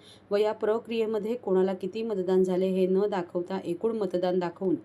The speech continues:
मशीन बंद केल्या. तसेच या प्रक्रिया पार पडत असताना एकशे अठ्ठेचाळीस ठाणे विधानसभा मतदान केंद्र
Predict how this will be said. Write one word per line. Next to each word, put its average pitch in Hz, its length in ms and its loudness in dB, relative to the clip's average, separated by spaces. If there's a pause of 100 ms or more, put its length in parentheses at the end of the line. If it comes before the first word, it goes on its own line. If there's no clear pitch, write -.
(340)
मशीन 196 340 2
बंद 208 220 0
केल्या. 175 420 -2
तसेच 190 300 -2
या 202 100 0
प्रक्रिया 214 560 -2
पार 185 260 -4
पडत 175 300 -4
असताना 185 420 -2
एकशे 180 300 -2
अठ्ठेचाळीस 190 600 -4
ठाणे 180 240 -2
विधानसभा 170 580 -4
मतदान 160 480 -4 (120)
केंद्र 202 320 0